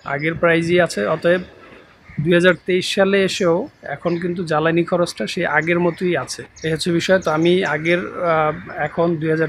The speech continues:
তেইশ সালে আপনার হচ্ছে প্রতি কিলোমিটার সিএনজি অটোরিকশা চলতে সেখানে জ্বালানি খরচ হবে আপনার,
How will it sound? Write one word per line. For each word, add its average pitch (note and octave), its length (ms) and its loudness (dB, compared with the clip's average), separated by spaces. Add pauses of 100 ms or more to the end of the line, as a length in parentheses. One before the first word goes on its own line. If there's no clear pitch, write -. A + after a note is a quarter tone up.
তেইশ E3 240 -4
সালে F3 300 0 (840)
আপনার D3+ 320 -2
হচ্ছে F#3+ 380 -4 (520)
প্রতি F3 600 -4 (180)
কিলোমিটার F3 580 2 (460)
সিএনজি D#3+ 460 -2
অটোরিকশা D#3 520 -2
চলতে E3+ 440 -2 (880)
সেখানে D#3+ 640 -2 (960)
জ্বালানি E3+ 420 6
খরচ E3+ 380 0
হবে D#3 200 2
আপনার, D3+ 260 -2